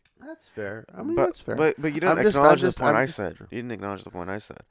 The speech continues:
Speaker 1: No.
Speaker 2: You said, "Oh, what if they grew up on Coruscant and with," but, like, you're
Speaker 1: I'm gi-,
Speaker 2: basi-,
Speaker 1: I'm
Speaker 2: you're
Speaker 1: giving
Speaker 2: still
Speaker 1: you an alternate,
Speaker 2: basing,
Speaker 1: I'm giving you an
Speaker 2: you're still
Speaker 1: alternate
Speaker 2: basing
Speaker 1: reality.
Speaker 2: their personalities off of how their current fathers, their actual father figures,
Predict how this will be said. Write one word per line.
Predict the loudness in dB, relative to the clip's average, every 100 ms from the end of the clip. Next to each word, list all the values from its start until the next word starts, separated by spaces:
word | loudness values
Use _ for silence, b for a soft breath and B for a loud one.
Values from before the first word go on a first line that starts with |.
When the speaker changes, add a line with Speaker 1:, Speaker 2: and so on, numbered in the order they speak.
| b
Speaker 1:
No. | -10 -8 -8
Speaker 2:
You | -10 -4
said, | -2 0
"Oh, | 0 0
what | -2 -4
if |
they | -6 -8
grew | -6 -8
up | -8
on | -12 -14
Coruscant | -10 -10 -10 -12 -12 -12 -14
and | -14 -14
with," | -16 _ b b b -8
but, | -2
like, | 0 -2 _ _ _ _ _ -14
you're | -4 0
Speaker 1:
I'm | 2 4
gi-, |
Speaker 2:
basi-, | 2
Speaker 1:
I'm | 0 -2
Speaker 2:
you're | -4
Speaker 1:
giving | 2
Speaker 2:
still | 4 6
Speaker 1:
you |
an | 6
alternate, | 6 4 0
Speaker 2:
basing, | 0
Speaker 1:
I'm | 0
giving | -2 -6 -4
you |
an | -2
Speaker 2:
you're |
still | 0 4 4
Speaker 1:
alternate | 6 4
Speaker 2:
basing | 4 2 0
Speaker 1:
reality. |
Speaker 2:
their | 0 0
personalities | -2 -2 -4 -2 2 2 0 -4 -8 -12 -20 _
off | -4 -4 -4
of | -8 -8 -12 b b b b b _
how | -2 -2
their | 0 0 0 -4
current | -10 -2 0 0 -4 -14 _
fathers, | _ -14 -8 -8 -6 -10 -12 -18 -20 b b b b _
their | 0 2
actual | 2 0 -4 -4 -6
father | -8 -8 -8
figures, | -14 -14 -12 -12 -14 -20